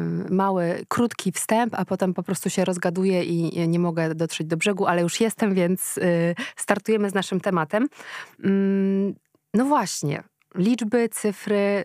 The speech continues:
to jest coś, co się pojawia w naszym życiu na co dzień, e, i tak naprawdę od, są z nami od zawsze. Y, i wydaje mi się, że takich narzędzi do, ja bym to chyba nazwała samopoznania albo samorozwoju, jest bardzo dużo.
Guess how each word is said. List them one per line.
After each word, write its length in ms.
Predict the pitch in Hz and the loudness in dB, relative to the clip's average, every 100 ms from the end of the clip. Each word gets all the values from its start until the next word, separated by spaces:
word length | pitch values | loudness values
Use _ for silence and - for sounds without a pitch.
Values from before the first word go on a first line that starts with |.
| - | -4
to 140 | 196 190 | -2 0
jest 360 | 185 180 - | 0 -2 -10
coś, 220 | - 196 | -4 -4
co 140 | - 185 | -2 -4
się 140 | 185 | -2
pojawia 420 | - 185 180 175 | -2 0 0 0
w 60 | 175 | -2
naszym 320 | 170 - 175 | -4 -2 -2
życiu 560 | 175 170 - 165 165 170 - - _ _ - | 0 -2 -2 0 0 -2 -8 -20 _ _ -2
na 140 | 165 170 | 0 2
co 260 | - 180 | 2 2
dzień, 360 | 165 170 233 254 _ _ | 2 2 2 -2 _ _
e, 80 | 165 | -8
i 40 | 170 | -6
tak 180 | 156 | -4
naprawdę 440 | 170 170 151 156 - | -4 -2 -2 -4 -4
od, 120 | 135 - - | -8 -8 -6
są 220 | - 175 | -2 0
z 80 | 170 | 2
nami 240 | 170 165 | 0 0
od 200 | - 170 | 0 -2
zawsze. 480 | - 143 - - 185 247 - - - - - - | 0 0 0 0 0 -2 -10 -18 -18 -20 -8 -2
Y, 400 | 180 170 170 - | 0 0 -2 -2
i 40 | |
wydaje 340 | 175 190 294 330 | -2 2 2 2
mi 100 | 294 | 0
się, 160 | - | 0
że 380 | 220 220 214 208 - | 2 2 2 0 -4
takich 380 | 190 - 196 196 | -10 -8 -2 0
narzędzi 460 | 190 220 233 214 | 2 2 0 0
do, 480 | 180 190 185 180 165 - _ _ _ _ _ _ - | 0 2 2 0 -2 -8 _ _ _ _ _ _ -2
ja 120 | 196 | 2
bym 160 | 202 196 | 2 2
to 100 | 185 | 0
chyba 160 | 190 | 2
nazwała 400 | 196 190 185 180 | 0 2 0 0
samopoznania 800 | - 202 196 202 202 208 214 196 | 0 0 0 0 2 2 2 0
albo 220 | 185 180 | -2 -2
samorozwoju, 960 | 185 196 190 185 180 180 170 175 180 - | -2 0 2 0 0 0 2 2 0 0
jest 220 | 180 175 196 | -2 -2 -2
bardzo 260 | 196 190 | -2 -2
dużo. 380 | 170 160 170 | -2 0 2